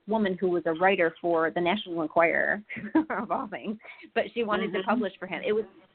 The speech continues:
Speaker 1: it was just this crazy thing. So it was like, you know, he just put into the universe that I wanna make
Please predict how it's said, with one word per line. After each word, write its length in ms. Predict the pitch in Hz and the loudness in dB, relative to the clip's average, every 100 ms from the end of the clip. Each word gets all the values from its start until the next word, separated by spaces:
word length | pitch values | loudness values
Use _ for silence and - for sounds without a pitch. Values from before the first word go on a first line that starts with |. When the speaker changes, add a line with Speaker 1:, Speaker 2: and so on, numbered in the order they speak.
| - | 0
Speaker 1:
it 120 | 226 | 2
was 120 | 240 - | 2 0
just 180 | 240 240 | -4 -2
this 120 | 233 220 | -4 -4
crazy 380 | - 202 190 185 | -2 -2 -2 -6
thing. 280 | 285 240 190 | -6 -6 -4
So 60 | |
it 60 | 185 | -6
was 140 | 202 196 | -6 -4
like, 240 | 196 185 - _ _ _ _ _ | -4 -4 -8 _ _ _ _ _
you 100 | 214 | 0
know, 100 | 196 196 | 0 -2
he 80 | 220 | -6
just 180 | 220 - | -6 -2
put 120 | 233 | 0
into 200 | 233 214 | 0 -4
the 60 | 185 | -4
universe 560 | 202 247 202 170 170 - | 0 0 4 4 4 0
that 140 | 185 170 | 2 4
I 100 | 175 | 4
wanna 220 | 190 185 | 0 -4
make 200 | 180 | -4